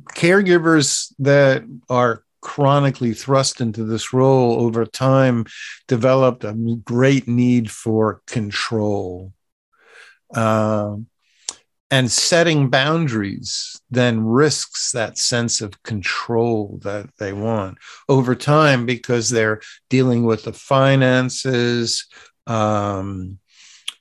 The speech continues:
all, any thing that, like, travel arrangements, doing basic household, uh, uh, responsibilities,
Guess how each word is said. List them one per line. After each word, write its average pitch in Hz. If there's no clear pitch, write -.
all, 135
any 120
thing 131
that, 131
like, 113
travel 127
arrangements, 131
doing 123
basic 127
household, 113
uh, 104
uh, 110
responsibilities, 123